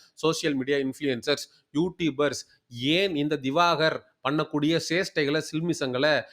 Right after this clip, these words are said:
எழுதுறதில்ல? ஏன் திவாகருக்கு ஆதரவு அதிகமா இருக்கு? அன்அஃபிஷியல்ல வோட்டிங்ல நம்பர் ஒன்ல இருக்கான். அவனுக்கு எதிராக பதிவுகள் போட்டோம் அப்படின்னா, நமக்கு இம்ப்ரெஷன் வராது. YouTube-ல அவனுக்கு எதிரா பேசினா, நமக்கு வியூஸ் போகாது. நம்மள வந்து மக்கள் புறக்கணிச்சிருவாங்க.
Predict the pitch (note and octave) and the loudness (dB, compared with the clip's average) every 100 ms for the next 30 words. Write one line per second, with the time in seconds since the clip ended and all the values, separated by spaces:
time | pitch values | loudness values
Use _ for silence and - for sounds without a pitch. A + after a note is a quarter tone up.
0 | - - D3+ F3+ F3 C#3+ B2+ A#2 B2+ B2 | -8 0 2 4 2 2 0 2 4 2
1 | G2+ - _ C3 D#3+ F#3 D3 D3+ F#3 F3+ | -2 -10 _ 0 2 2 0 2 4 4
2 | D#3+ - C3 D#3 D#3 D3 C#3 D#3 D3 C3 | 0 0 0 2 2 2 2 0 -2 -2
3 | A2+ C#3+ B2 C#3 E3+ D#3 D3 D3+ C3+ C3 | -2 0 0 0 -2 -4 -4 -2 0 0
4 | D3 D3 C#3+ C#3 C3 D3 C#3+ C#3+ C3+ A2+ | 0 -2 -2 -2 -2 0 0 0 -2 -2
5 | B2 B2+ G#2 - - - C#3+ E3+ D#3+ D3 | -2 -2 -2 -14 -12 -2 2 2 0 0
6 | D#3 F3+ E3 E3+ D3+ E3+ E3+ D#3 C3+ D3 | 4 4 4 0 0 2 2 0 2 -2
7 | D3 D#3 C3 C3 C3+ B2 C#3+ E3+ - - | 0 -2 0 -2 0 2 2 -2 -12 -4
8 | C3+ D#3+ D#3+ D3+ E3 F#3+ F#3 D3+ C3+ B2+ | -2 -2 -2 -2 0 -2 0 0 2 2
9 | C3 C3+ G#2+ _ - E3+ G#3 G3+ F3 D#3+ | 2 0 -2 _ -4 -2 0 -2 2 2
10 | D#3 D3 C#3+ D3+ F3 D#3+ D3 - D#3+ D3 | 2 0 0 4 4 4 -2 0 0 0
11 | D3+ D#3 C3+ G3 G3 - D3 C3 A#2 C3 | -2 -2 -2 -2 -2 0 0 2 2 2
12 | C3+ G#2 - _ C3 E3 F3 D#3 F3 F3 | 2 0 -10 _ -2 2 4 4 2 0
13 | C#3+ - F3+ E3 G3 G3 E3 D3+ C3 A#2 | 0 0 0 0 0 0 -2 0 0 0
14 | B2+ B2 | 0 0